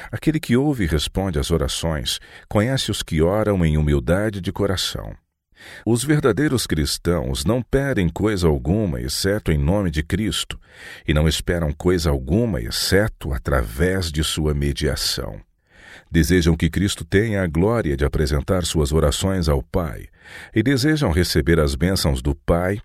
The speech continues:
através de Cristo. O Espírito de Deus tem muito a ver com a oração aceitável. Ele abranda o coração, ilumina a mente,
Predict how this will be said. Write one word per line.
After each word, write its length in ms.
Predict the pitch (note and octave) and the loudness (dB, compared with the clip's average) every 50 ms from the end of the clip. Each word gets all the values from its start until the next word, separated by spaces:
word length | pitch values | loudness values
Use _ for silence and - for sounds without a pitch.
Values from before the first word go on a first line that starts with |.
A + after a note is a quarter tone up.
| _ _ _ _ - | _ _ _ _ -8
através 540 | - G2 - - G#2+ G2 - C#2+ C#2 C2 | -8 -4 0 0 0 2 2 0 0 0
de 120 | B1 C#2 D2 | -2 -4 -4
Cristo. 560 | - - C2 C2 C2 C2+ - - - - - - _ _ _ _ _ _ _ _ _ _ _ _ _ _ _ _ _ | -2 -2 -2 -2 -2 -4 -4 -4 -6 -10 -14 -16 _ _ _ _ _ _ _ _ _ _ _ _ _ _ _ _ _
O 100 | - C#2 | -2 -2
Espírito 580 | D2 - - - - - G2+ - G2+ F2+ - E2+ | 0 0 -2 -4 -4 -4 -4 -2 -2 -2 -2 -2
de 120 | C#2+ D2 | -2 -2
Deus 320 | C2 A#1+ D2+ E2 F#2+ F#2 - | -2 -2 0 0 0 0 -2
tem 120 | - D#2 | -2 -2
muito 320 | C2+ C2+ D2+ G2 G#2+ - E2 | 0 0 0 0 0 0 -2
a 40 | |
ver 460 | C#2+ B1+ A#1 A#1+ D#2 F#2+ G#2 G2 E2+ - | -2 -2 -2 -2 -2 0 0 -2 -2 -4
com 220 | - - C2+ C2 | -4 -4 -4 -2
a 80 | B1+ C2+ | 0 0
oração 500 | C#2+ D2+ D2 C2+ - - - G#2 G2 E2 | 0 0 -2 -2 -4 -4 -4 -2 -2 -2
aceitável. 800 | C#2 - - D2 C#2 - _ - C2+ B1 A1+ G#1+ - A1 - - _ _ _ - - - - - - | -2 -2 -2 -4 -4 -4 _ -6 -6 -6 -6 -8 -10 -14 -16 -18 _ _ _ -20 -20 -20 -20 -12 -6
Ele 200 | - C#2+ C#2+ F2 | -2 0 2 2
abranda 540 | F2 D#2 D2 C#2+ F2 G2 A2 A#2 A#2+ G2+ F2 | 0 0 2 2 2 2 2 0 2 2 2
o 60 | E2 | 2
coração, 800 | E2 - D#2 C#2+ B1 B1 - - - - F2+ F2+ G2 G#2 G#2 E2 | 2 0 0 0 0 -2 -4 -4 -2 0 0 0 0 0 0 0
ilumina 720 | C#2+ C#2+ D2+ D2 C#2+ C2+ C#2 D2+ E2 G2 A2+ A2+ E2 C2+ C2+ | 0 2 2 0 0 0 0 2 2 2 0 0 0 0 0
a 40 | |
mente, 540 | C#2 C#2 C#2+ D#2+ F#2 G2 F#2+ E2 - - - | 0 2 2 2 2 0 0 -2 -4 -6 -8